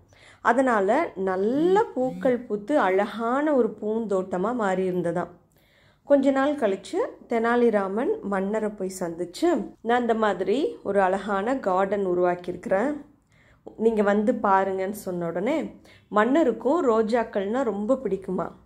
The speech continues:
அதனால சரின்னு சொல்லிட்டு தெனாலிராமனும் மன்னரும் அந்த கார்டனை பார்க்கறதுக்காக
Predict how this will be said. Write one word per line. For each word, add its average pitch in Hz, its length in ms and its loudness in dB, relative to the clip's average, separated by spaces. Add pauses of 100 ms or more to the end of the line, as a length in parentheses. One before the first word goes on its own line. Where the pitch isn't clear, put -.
(240)
அதனால 196 540 0
சரின்னு 196 300 0
சொல்லிட்டு 190 840 -4 (380)
தெனாலிராமனும் 214 800 0
மன்னரும் 185 720 -2
அந்த 202 280 0
கார்டனை 202 480 0
பார்க்கறதுக்காக 175 680 -6